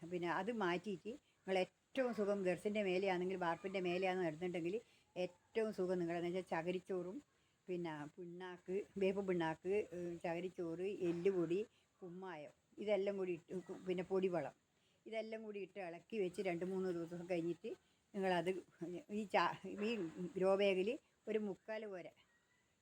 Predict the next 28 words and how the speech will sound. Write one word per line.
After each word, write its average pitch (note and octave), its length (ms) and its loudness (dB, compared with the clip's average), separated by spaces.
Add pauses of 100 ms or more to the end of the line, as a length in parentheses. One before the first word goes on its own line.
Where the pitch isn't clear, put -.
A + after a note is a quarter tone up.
(120)
മുക്കാൽ A3+ 420 0
പോര F#3 140 0 (220)
ആക്കിയിട്ട്, G3 360 -4 (380)
മുക്കാൽ A3 320 4
പോര G3+ 100 4 (120)
നിറച്ചിട്ട് F#3+ 380 -6 (460)
നിങ്ങളവിടെ F#3 440 2
ഒരു A#3 120 2
മുക്കാൽ B3 300 -2
കിലോ C4 180 2
ഉണ്ടായാലും B3 360 6
ഒരു, B3+ 100 0 (140)
ഒരു A#3+ 120 2 (240)
ബാഗ് G#3 300 8
നിറക്കാം. - 340 -4 (200)
ഒരു G3+ 140 0 (220)
അഞ്ച് F#3+ 240 0
കിലോൻ്റെ G#3+ 380 2
ഇത് G#3+ 100 -2
കൊണ്ടുവന്ന G#3 380 -2
ഒരു G#3 60 6 (100)
ആറെണ്ണത്തിന് G3+ 520 0 (1300)
ആറെണ്ണം G#3 340 2 (720)
നിറക്കാം. G#3+ 300 0
ആറെണ്ണം, A3 260 0 (140)
ഏഴെണ്ണാവില്ല, A#3 420 4 (880)
ആറെണ്ണം A3 340 0
നിറക്കാം. A#3 260 -2